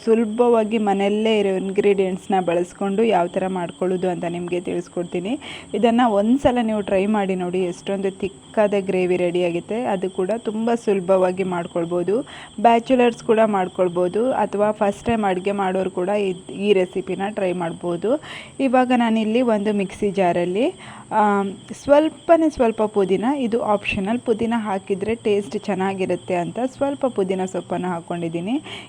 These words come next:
ಇಲ್ಲಿ ಮೂರರಿಂದ ನಾಲ್ಕು ಹಸಿಮೆಣಸನ್ನು ಹಾಗೂ ಎರಡು ಟೊಮೆಟೊನ ಕಟ್ ಮಾಡಿ ಹಾಕ್ಕೊಳ್ತಾ ಇದ್ದೀನಿ. ನೀವು ಖಾರ ಜಾಸ್ತಿ ಇಷ್ಟಪಡೋರಾದರೆ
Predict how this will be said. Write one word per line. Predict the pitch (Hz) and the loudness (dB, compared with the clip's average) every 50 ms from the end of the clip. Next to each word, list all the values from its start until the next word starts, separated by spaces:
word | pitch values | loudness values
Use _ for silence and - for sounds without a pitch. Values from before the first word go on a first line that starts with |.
| - - 233 | -4 0 2
ಇಲ್ಲಿ | 240 247 254 247 | 2 4 4 2
ಮೂರರಿಂದ | 233 226 226 226 247 262 269 254 247 226 208 208 214 | 2 0 0 2 2 2 2 2 0 2 2 0 0
ನಾಲ್ಕು | 220 214 196 190 190 185 190 - 226 | 2 0 0 0 0 -2 0 0 0
ಹಸಿಮೆಣಸನ್ನು | 233 220 196 175 - 208 196 190 185 180 180 - - 190 165 170 180 220 269 277 | 0 0 0 0 0 0 0 2 0 -2 -4 -4 -4 -4 -4 -2 -2 -2 -2 -2
ಹಾಗೂ | 240 226 220 202 196 196 202 240 262 | 0 0 0 0 -2 -2 -2 0 2
ಎರಡು | 254 214 196 190 208 214 269 285 | 2 2 2 2 0 0 -2 -2
ಟೊಮೆಟೊನ | 262 233 196 190 180 175 170 - 180 180 202 254 311 - - - - - - - - - | 0 -2 -2 0 -2 -4 -4 -4 -4 -4 -4 -4 -6 -6 -10 -18 -18 -18 -20 -20 -2 2
ಕಟ್ | 277 269 269 - | 2 2 2 4
ಮಾಡಿ | 254 247 208 190 208 262 | 2 2 4 4 2 2
ಹಾಕ್ಕೊಳ್ತಾ | 262 254 214 - - 185 180 175 185 | 2 2 0 2 2 0 2 2 0
ಇದ್ದೀನಿ. | 175 175 170 180 175 175 202 233 | 0 0 0 0 -2 -2 -2 -4
ನೀವು | 233 233 226 220 226 | -4 -2 -2 -4 -4
ಖಾರ | - - 233 226 226 233 240 233 - - | -2 0 2 2 2 2 2 0 0 0
ಜಾಸ್ತಿ | 190 185 196 208 208 - - 233 | -2 -2 -2 -4 -4 -4 -4 -2
ಇಷ್ಟಪಡೋರಾದರೆ | 214 202 202 - - 196 - 151 170 170 175 180 165 170 170 165 165 190 226 | -2 -2 -2 -2 -2 -2 0 0 -2 0 0 0 2 0 0 -2 -2 0 0